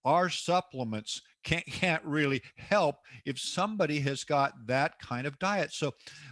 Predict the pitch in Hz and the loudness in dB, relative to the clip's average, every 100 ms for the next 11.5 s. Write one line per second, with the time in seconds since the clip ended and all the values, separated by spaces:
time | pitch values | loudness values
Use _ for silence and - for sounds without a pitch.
0 | - 143 180 208 - 196 180 165 165 151 | -16 -2 0 0 2 2 2 2 2 0
1 | - 175 180 165 156 180 208 208 - _ | 0 0 0 0 -2 0 2 2 2 _
2 | _ _ - 180 202 196 165 - 175 180 | _ _ -8 -4 -2 0 -2 -4 -2 0
3 | 165 143 - - - - 208 208 135 117 | 0 0 -2 -4 -4 -2 -2 -2 -4 -4
4 | 107 98 _ - - - _ _ _ _ | -2 -6 _ -20 -20 -20 _ _ _ _
5 | _ _ 220 226 220 _ - 120 123 107 | _ _ 4 4 2 _ -12 0 0 0
6 | 101 92 - - - 233 - _ - 185 | -4 -6 -12 -10 -2 -2 -2 _ 0 0
7 | 196 170 127 135 117 110 98 104 98 - | 2 -2 -4 -4 -2 -2 0 0 0 -2
8 | - - 202 190 - 151 151 180 180 - | -8 0 2 2 -2 -2 0 2 2 -2
9 | 123 98 - - _ - 196 - 180 151 | -4 -6 -8 -14 _ -6 -4 -2 -4 -4
10 | - 156 170 180 185 202 202 165 135 - | -2 2 2 0 0 2 2 -2 -4 -2
11 | 185 175 - 170 | -2 -2 0 -2